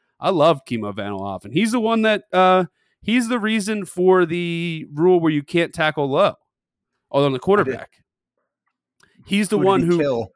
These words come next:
Speaker 1: Carson Palmer.
Speaker 2: Oh, that was the Carson Palmer injury.
Speaker 1: Yeah, that was Van Olhoffen.
Speaker 2: Was that the, the injury that sprung Tom Brady onto the world?
Speaker 1: No, because Carson Palmer played for the
Speaker 2: Yeah, but Carson,
Speaker 1: Bengals.
Speaker 2: Carson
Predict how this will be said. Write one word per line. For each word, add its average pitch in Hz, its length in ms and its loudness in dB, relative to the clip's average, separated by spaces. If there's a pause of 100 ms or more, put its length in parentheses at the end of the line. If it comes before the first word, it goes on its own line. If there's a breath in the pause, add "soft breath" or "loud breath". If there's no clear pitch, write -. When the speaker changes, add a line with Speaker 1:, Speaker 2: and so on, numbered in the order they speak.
(220)
Speaker 1:
Carson 170 300 2
Palmer. - 440 -2 (540)
Speaker 2:
Oh, 190 200 2
that 175 100 0
was 175 140 -4
the 175 80 -8
Carson 175 240 -6
Palmer 190 320 -2
injury. 113 360 -8
Speaker 1:
Yeah, 202 220 2
that 135 220 -2
was 185 160 -4
Van 185 200 -2
Olhoffen. 180 580 -8 (340)
Speaker 2:
Was 160 260 -4
that 170 380 -2
the, 160 180 -2
the 165 260 -10
injury 175 300 -2
that 170 240 -6
sprung 160 720 -4
Tom 156 300 -4
Brady 151 320 -4
onto 165 180 -4
the 135 100 -6
world? 131 340 -6 (1400)
Speaker 1:
No, 113 280 -10
because 117 180 -10
Carson 113 360 -10
Palmer 110 400 -8 (120)
played 107 380 -12
for 104 580 -14 (680)
the 101 200 -10
Speaker 2:
Yeah, 269 100 -2
but 165 100 -6
Carson, 160 340 -4
Speaker 1:
Bengals. 180 120 -2
Speaker 2:
Carson - 460 -8